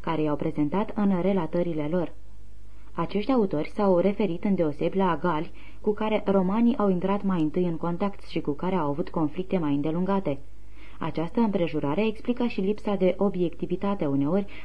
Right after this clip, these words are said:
a autorilor latini, împinsă până la exagerări intenționat denigratoare. Vezi notă unu.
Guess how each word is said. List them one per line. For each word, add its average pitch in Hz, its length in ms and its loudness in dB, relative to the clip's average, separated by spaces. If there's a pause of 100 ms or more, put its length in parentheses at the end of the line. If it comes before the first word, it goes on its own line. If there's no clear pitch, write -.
a 175 240 4
autorilor 190 640 2
latini, 175 440 0 (260)
împinsă 185 460 0
până 180 240 0
la 151 200 2
exagerări 175 680 0
intenționat 190 840 0
denigratoare. 160 800 0 (560)
Vezi 220 320 -2
notă 196 360 2
unu. 147 300 2